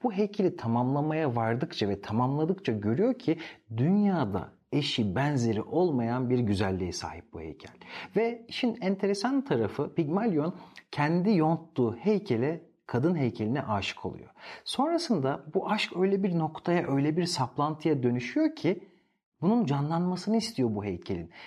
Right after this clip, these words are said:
Kendisine bir gelin olmasını, eş olmasını istiyor. Ve o sırada inançlar, bu çok tanrılı inançlar var ya, mitolojik inançlar. Afrodit var, aşk tanrıçası.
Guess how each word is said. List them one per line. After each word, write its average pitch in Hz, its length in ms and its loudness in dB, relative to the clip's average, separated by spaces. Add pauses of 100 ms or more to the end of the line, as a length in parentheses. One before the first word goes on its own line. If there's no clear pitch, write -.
Kendisine 156 480 0
bir 190 80 4
gelin 135 440 4
olmasını, 123 560 0
eş 175 200 0
olmasını 104 420 -2
istiyor. - 400 -14 (320)
Ve - 80 -4
o 285 100 0
sırada 123 640 0
inançlar, 147 800 -2
bu 123 320 -2
çok - 260 -6
tanrılı 120 340 2
inançlar 117 480 2
var 127 180 0
ya, 117 120 2
mitolojik 101 460 0
inançlar. 95 500 -4 (380)
Afrodit 156 560 0
var, 82 140 -4 (180)
aşk - 320 -2
tanrıçası. 92 600 -6